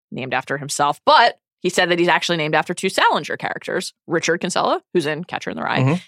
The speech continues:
Speaker 1: and Ray <laughs> Kinsella is a character in a Salinger story, A Young Girl in nineteen forty-one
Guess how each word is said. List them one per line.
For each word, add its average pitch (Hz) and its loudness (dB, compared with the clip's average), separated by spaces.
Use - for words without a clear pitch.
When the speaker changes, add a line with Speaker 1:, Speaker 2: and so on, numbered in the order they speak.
Speaker 1:
and 190 2
Ray 226 6
<laughs> 349 0
Kinsella 349 4
is 233 2
a 233 6
character 220 2
in 170 -2
a - -4
Salinger 151 0
story, 156 2
A 160 -2
Young 156 0
Girl 151 0
in 156 -6
nineteen 165 -8
forty-one 160 -8